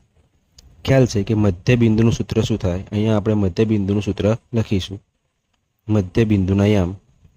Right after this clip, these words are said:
મધ્યબિંદુના યામ બરાબર થશે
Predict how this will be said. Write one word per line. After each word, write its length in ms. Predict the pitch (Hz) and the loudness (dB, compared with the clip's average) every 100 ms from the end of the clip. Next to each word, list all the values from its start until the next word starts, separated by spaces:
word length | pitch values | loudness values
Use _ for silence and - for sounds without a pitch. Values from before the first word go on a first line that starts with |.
| _ _ _ - | _ _ _ -8
મધ્યબિંદુના 4000 | 101 90 - - 107 113 127 - _ _ _ _ _ _ _ _ _ _ _ 107 110 107 104 101 104 - _ _ _ _ _ _ _ _ - 98 98 101 120 - _ _ _ _ _ - | -4 -4 -8 -4 0 2 0 -2 _ _ _ _ _ _ _ _ _ _ _ -2 0 0 0 2 -2 -4 _ _ _ _ _ _ _ _ -6 -2 0 0 -4 -8 _ _ _ _ _ -6
યામ 380 | 101 104 92 95 _ _ _ _ _ _ _ - | -2 0 0 -6 _ _ _ _ _ _ _ -10
બરાબર 580 | 98 98 104 110 117 107 | -2 2 2 2 0 -2
થશે 680 | - 95 - 98 101 117 | -2 -4 -2 0 0 -2